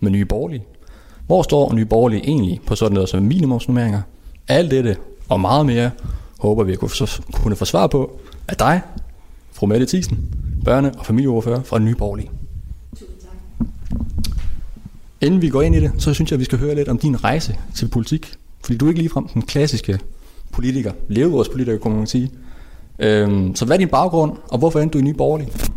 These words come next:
Speaker 2: Jeg er skolelærer, <laughs> øh, og, øh, og har faktisk altid sagt, at det er verdens bedste job.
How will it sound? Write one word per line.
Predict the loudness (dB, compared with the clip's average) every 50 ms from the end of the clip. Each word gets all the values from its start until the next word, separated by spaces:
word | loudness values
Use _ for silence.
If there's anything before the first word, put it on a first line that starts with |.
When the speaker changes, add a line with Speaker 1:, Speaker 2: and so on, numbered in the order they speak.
| -2 -2 0 0 0 0 0 0 -2 -2 -2 -2 0 0
Speaker 2:
Jeg | 0
er | 0
skolelærer, | -2 -4 -8 -8 -6 -6 -4 -4 -2 -4 -4 -6 -8 -10 -6 0 0 0 2 2 0 0 0 0 0 -2 -2 -6 -8 -12 -10 -6 -2
<laughs> | 0
øh, | 2 2 2 2 0 0 -2
og, | -2 -2 -2 -2 0 0 0
øh, | 0 0
og | 0
har | -2
faktisk | 0 0 0 0 2 0
altid | -2 -2 -2 -4 -2
sagt, | 0 0 0 0 -2 -8
at | -6 -4
det | -2 0 0 0
er | 0 0 0
verdens | -2 -2 -2 -2 -4 -6 -6
bedste | -6 -4 -4 -4 -4 -4 -8 -8 -6
job. | -6 -6 -8